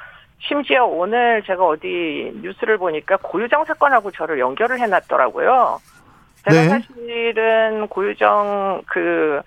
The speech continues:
Speaker 1: 사건에서 그 사망한 아이, 아마도 살해한 것으로 추정되는데 유죄 확정은 안 됐고요. 그분의 전 남편이죠. 그러니까 그분의 아버지가 도와달라고 하셔가지고 마지막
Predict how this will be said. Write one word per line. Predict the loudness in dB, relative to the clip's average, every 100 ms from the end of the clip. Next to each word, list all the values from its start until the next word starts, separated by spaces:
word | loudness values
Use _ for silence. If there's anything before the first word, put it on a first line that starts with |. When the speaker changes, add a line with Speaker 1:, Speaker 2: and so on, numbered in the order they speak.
| -12 -20 _
Speaker 1:
사건에서 | -2 2 2 0 -4 -2 0 0
그 | -2 -6 -4 -4
사망한 | -2 0 0 2 4 4 0 -10 -10
아이, | -4 -2 -2 -6 -16 _ _
아마도 | -2 0 0 -2 -8 -6
살해한 | -2 2 2 2 -2 -4 -2
것으로 | -2 -4 -10
추정되는데 | -2 -2 0 -2 0 -4 -4
유죄 | 0 0
확정은 | 0 -2 0 0
안 | -2 -4
됐고요. | -6 -2 2 4 2 0 -6 -20 -20 -20 _ -8
그분의 | -4 -2 0 2 2 0
전 | -6 0
남편이죠. | 0 0 -4 -4 -6
그러니까 | -6 -2 0 2 0 0
그분의 | -6 -2 0
아버지가 | 2 2 2 -2 -2 -2 0 -2 -4 0 2 2 2
도와달라고 | 2 4 2 0 -2
하셔가지고 | -2 -4 -4 -4 -4 -6 -2 0 -2 -12 -20 -20 _
마지막 | -4 -4 0 4 4 4